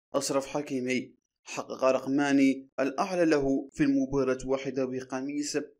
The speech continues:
نادي باريس سان جيرمان في دوري أبطال أوروبا، حيث نجح أشرف حكيمي وفق الإحصائيات المذكورة خلال مباراة فريقه أمام نيوكاسل يونايتد الإنجليزية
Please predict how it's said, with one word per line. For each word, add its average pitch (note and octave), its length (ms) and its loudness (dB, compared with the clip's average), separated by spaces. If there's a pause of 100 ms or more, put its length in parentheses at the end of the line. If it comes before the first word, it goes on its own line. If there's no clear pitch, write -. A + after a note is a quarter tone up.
(120)
نادي F#3+ 280 -2
باريس D#3+ 380 0
سان D#3 120 0
جيرمان C3+ 600 0 (220)
في E3+ 160 -4
دوري C3 320 4
أبطال B2 240 0
أوروبا، A#2+ 540 2 (840)
حيث B2+ 220 -4
نجح B2+ 440 -2
أشرف C3 380 0
حكيمي C3+ 680 0 (360)
وفق - 300 0
الإحصائيات F3 840 2
المذكورة D3 540 0
خلال C#3 320 0
مباراة C3+ 420 2
فريقه C3+ 680 -4
أمام B2+ 280 -2
نيوكاسل C3 680 -4
يونايتد B2 460 -4
الإنجليزية B2 760 -4